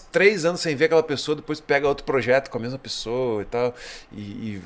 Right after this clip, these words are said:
e vai vendo, e, e vai aprendendo um pouco com cada um, né? O negócio de trabalhar com diferentes diretores também é muito interessante, né? Cada um apresenta um,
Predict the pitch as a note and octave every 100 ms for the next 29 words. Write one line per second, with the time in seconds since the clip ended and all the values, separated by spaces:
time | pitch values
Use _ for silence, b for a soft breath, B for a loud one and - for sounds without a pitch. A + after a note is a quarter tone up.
0 | - G#2+ C3+ E3 F3 F3 D3+ A#2 A#2+ A#2+
1 | G#2 B2 C#3 C3+ A2+ A2 C#3 B2 G#2 C#3
2 | D3 A2 B2 C#3 - B2 B2 A2+ F#2+ G2
3 | C3+ G#2 A2+ A#2+ B B - G#2 B2+ C3
4 | C3 C3+ A#2+ C3 C3+ A2 - A2 B2 B2+
5 | G#2 G#2+ G2 G2 G#2+ B2+ - F#2+ G#2+ G#2
6 | G2 B2 B2 F#2+ F#2 - E2 G2 A#2 -
7 | - F#2 F#2+ A#2 A2+ G2 G#2+ G#2+